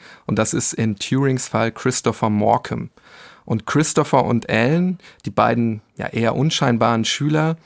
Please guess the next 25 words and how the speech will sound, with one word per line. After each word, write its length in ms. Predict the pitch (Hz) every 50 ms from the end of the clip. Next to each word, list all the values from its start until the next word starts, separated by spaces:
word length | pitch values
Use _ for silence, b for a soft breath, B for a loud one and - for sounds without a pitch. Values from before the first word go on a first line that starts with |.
| B B B B B B -
die 40 | -
vertreiben 440 | - 120 - - - 110 127 156 160
sich 100 | 151 147
die 120 | - 131
Zeit 340 | 127 - - 117 120 151 -
miteinander, 580 | 151 147 - - 139 143 147 156 151 165 156 -
indem 280 | 120 113 - 117 120
sie 120 | 117 - 135
über 360 | - - 117 120 131 156 190 - - _
Quantenphysik 600 | - - 180 160 143 113 - 117 101 117 107 -
sprechen. 480 | - - - 120 107 - - - - _ B B B B
Später 320 | B - - 131 131 - 131
kommt 220 | - 135 127 123
dann 100 | 127 123
auch 100 | 120 117
noch 140 | 117 113 -
die 80 | -
Leidenschaft 560 | 113 107 110 113 123 131 127 - 123 120 - -
für 140 | - -
Astronomie 500 | 113 110 - - - 120 113 110 117 151
dazu. 540 | 156 151 147 147 - - - 151 151 156 151 B B B B B B B B B
Ja, 200 | - 107 - - _ _ _ _
Christopher 580 | - - 127 131 127 - - 131 - - 117 117
ist 240 | 110 123 - - 123
wirklich 340 | 123 - - 117 110 -